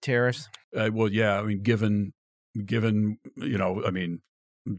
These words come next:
Speaker 2: TikTok and this, that, and everything else, and Huawei, and, I mean, you're gonna see, you're gonna see more of that come out. But, but at this, but at the same time, he can attack those. But what's he gonna do to s-,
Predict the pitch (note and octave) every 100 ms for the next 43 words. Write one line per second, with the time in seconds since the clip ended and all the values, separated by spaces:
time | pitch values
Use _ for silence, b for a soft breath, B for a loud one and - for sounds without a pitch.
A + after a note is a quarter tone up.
0 | - - F#2+ - A2 G#2 G#2 - F#2 F2
1 | F2 G#2 - G#2+ G#2 G2+ G#2 G2+ G2 G#2+
2 | G2+ - F2+ F2+ - _ _ _ _ A#2+
3 | G#2 G#2+ G#2 G2+ G2 - G#2+ G2+ A#2+ A#2
4 | A2 G#2 - A#2+ G#2+ G#2 G2+ _ _ _
5 | _ _ B2 A2 G#2+ - A#2+ A2 G2+ E2+
6 | - - B2 A#2 G#2 F2+ E2+ E2+ D#2+ -
7 | - - A2 E2+ F2 - _ _ _ _
8 | _ _ _ A#2 B2 A#2+ - - C3+ B2
9 | A2 B2 - - C3 A2 E3+ D#3+ A2 A#2
10 | B2+ F#2 - - D#3 C#3+ - - _ _
11 | _ _ _ _ - A2+ G2+ C3 C3+ G#2
12 | G#2+ G#2 - - G#2+ G#2+ A#2 - A2+ G#2+
13 | G2 A2+ G#2+ - G2 -